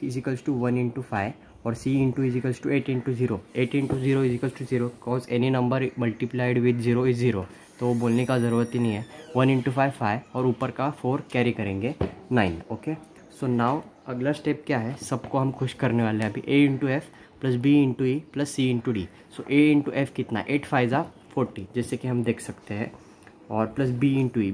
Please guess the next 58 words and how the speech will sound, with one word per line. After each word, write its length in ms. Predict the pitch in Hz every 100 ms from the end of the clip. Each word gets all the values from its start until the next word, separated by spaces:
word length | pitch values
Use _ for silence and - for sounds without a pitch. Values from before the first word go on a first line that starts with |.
| 113
B 100 | 123
कितना 260 | 123 135
है? 60 | 131
वन 200 | 123 135
और 240 | 156 127
E 120 | 123 120
कितना 240 | 123 131
है? 80 | 123
ज़ीरो। 200 | 120 123
तो 120 | 127
one 200 | 120 123
into 240 | 131 120
zero 180 | 120 127
तो 140 | 120 123
ज़ीरो 240 | 113 104
ही, 80 | 113 -
उसका 220 | 117 -
कुछ 180 | 120 127
मतलब 360 | 117 107 - 117
नहीं 140 | 113
है। 80 | 113 - - -
Now 80 | 127 127
C 180 | 139 139
into 220 | 135 143
D 100 | 135
कितना 300 | 131 127 120
है? 140 | 117 143 - - - -
eight 200 | 135 139
into 240 | 131 117 131
one 120 | 151 165
is 120 | 120
equals 240 | 117 123 120
to 100 | -
eight। 220 | 117 95 - - - -
So 80 | - -
answer 260 | 117 113 147
is 180 | 147 180 - -
forty 260 | 123 - 147
plus 240 | 143 139 143
eight 220 | 143 139
is 100 | 123
equals 240 | 123 127 -
to 100 | 160 - - -
forty-eight। 400 | 120 - 92 90 - - - - - -
So 120 | 127 -
eight 180 | 110 98
और 140 | 120
फ़ोर 220 | 123 143
वापस 340 | 139 120 147 139
हमको 280 | 123 120
carry 240 | 143 123 113
करना 280 | 110 107 107
है, 60 | 143 -
फ़ोर 120 | 131
अभी 200 | 123 131
हम 220 | 123 156 - - -
और 160 | 123 123
लेंगे 340 | 113 104 98